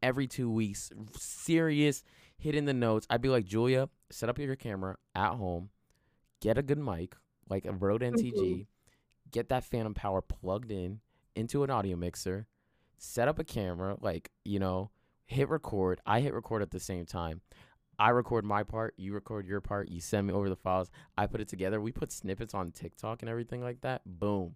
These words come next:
Speaker 2: Yeah.
Speaker 1: That was, that
Speaker 2: Or,
Speaker 1: Mm-hmm.
Speaker 2: or there's another thing too that we could do. Like, you go TikTok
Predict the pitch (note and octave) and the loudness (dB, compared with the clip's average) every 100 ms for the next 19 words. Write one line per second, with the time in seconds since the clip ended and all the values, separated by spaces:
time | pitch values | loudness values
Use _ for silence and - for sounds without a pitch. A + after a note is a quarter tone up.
0 | - G3+ E3+ E3 F#3 _ _ _ F#2 C3 | -4 2 2 0 -4 _ _ _ 6 8
1 | E3 C4+ D#4+ F4 C#4+ A#3 - _ _ B2 | 10 12 12 12 8 4 -6 _ _ -8
2 | B2+ A#2+ - C#4 D4 A#3 C#4 C#4+ C#4 A#3+ | -6 -8 4 8 10 8 6 4 6 4
3 | C4 D4+ D4 C4+ A#3 A3 G#3+ A3 G#3+ F3+ | 4 4 2 2 2 2 0 -2 -4 -4
4 | F3 E3 - B3+ D#4+ E4 F4+ F4+ - D#4 | -4 -6 -4 -2 0 2 2 2 0 -4
5 | - D4 C#4+ | 2 2 2